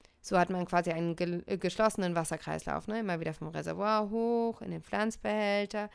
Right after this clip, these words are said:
dann durch das Ablaufrohr wieder in das Reservoir zurück. Der Abflussschlauch beziehungsweise Abflussrohr sollte größer sein als der Wasserschlauch, der das Wasser zuführt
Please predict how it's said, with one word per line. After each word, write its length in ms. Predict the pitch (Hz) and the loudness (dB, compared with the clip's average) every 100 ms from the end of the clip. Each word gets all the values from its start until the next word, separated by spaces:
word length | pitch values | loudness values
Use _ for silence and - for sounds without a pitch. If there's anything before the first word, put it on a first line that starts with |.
| - - - - - | -18 -20 -20 -20 -10
dann 160 | 180 175 | -4 -2
durch 140 | 160 | -2
das 160 | 175 - | -4 2
Ablaufrohr 800 | - 202 - 185 - 175 170 180 | 4 4 4 0 0 0 2 0
wieder 260 | 208 214 247 | 0 4 4
in 60 | |
das 220 | 220 220 - | 4 0 0
Reservoir 680 | 170 180 180 160 147 165 | 2 2 2 4 2 2
zurück. 520 | - 254 202 165 - - - - - - - - - - - - - - - _ - _ - - - - - - | 0 0 4 2 0 -16 -18 -20 -20 -20 -20 -20 -20 -20 -20 -20 -20 -20 -20 _ -20 _ -20 -20 -20 -20 -18 0
Der 460 | 208 190 190 190 - | 4 6 6 6 6
Abflussschlauch 800 | 240 320 320 - 262 262 277 269 | 4 4 2 2 8 10 8 4
beziehungsweise 500 | 220 208 180 180 - | -2 -2 0 0 2
Abflussrohr 1040 | 202 - - 226 226 - 185 208 247 233 | 2 0 -4 0 0 0 4 8 10 10
sollte 300 | 196 175 156 | 8 4 2
größer 480 | - 190 247 254 240 | 2 4 4 4 4
sein 280 | 233 220 220 | 6 6 4
als 220 | 175 - | 0 0
der 140 | 147 | 0
Wasserschlauch, 1000 | 160 202 240 214 202 - 214 220 233 - - | 0 2 2 2 0 2 6 6 6 0 -4
der 120 | 185 | -2
das 160 | 170 156 | 0 0
Wasser 260 | - - - | -2 -2 -4
zuführt 680 | - 285 - 330 359 370 | -2 -2 0 2 2 0